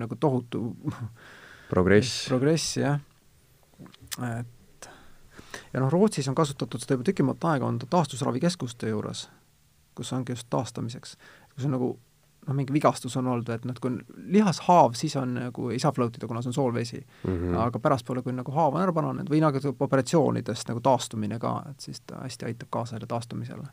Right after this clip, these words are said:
Speaker 1: Nii see pinge leevendamine kui ka see magneesium.
Speaker 2: Jaa, jaa. Ma, äh, seda jah vannis tundsin ise ka, et näpud on katki, siis on
Speaker 1: Ja natuke on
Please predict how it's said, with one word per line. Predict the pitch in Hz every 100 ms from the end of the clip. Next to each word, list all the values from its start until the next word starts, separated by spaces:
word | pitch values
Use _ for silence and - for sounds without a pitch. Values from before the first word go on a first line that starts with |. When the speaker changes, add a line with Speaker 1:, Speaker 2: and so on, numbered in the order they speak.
| _ _ _ _ _ _
Speaker 1:
Nii | 127
see | 147
pinge | 208 160
leevendamine | 147 135 127 127 120 - 120 -
kui | 127
ka | 123
see | 110
magneesium. | 117 110 117 117 123 - _ _ _ _ _ _ _ _ -
Speaker 2:
Jaa, | 101 90 85 101 - 104
jaa. | 87 85 90 113 - - - - - - - - - - - - - -
Ma, | -
äh, | - 98 92
seda | 104 92
jah | 98 95
vannis | 104 92 87
tundsin | 92 - -
ise | 95 87 95
ka, |
et | 87 -
näpud | 90 - 87
on | 87 87
katki, | 92 - 90
siis | 87 -
on | 87 87 -
Speaker 1:
Ja | 123
natuke | 127 123
on | 117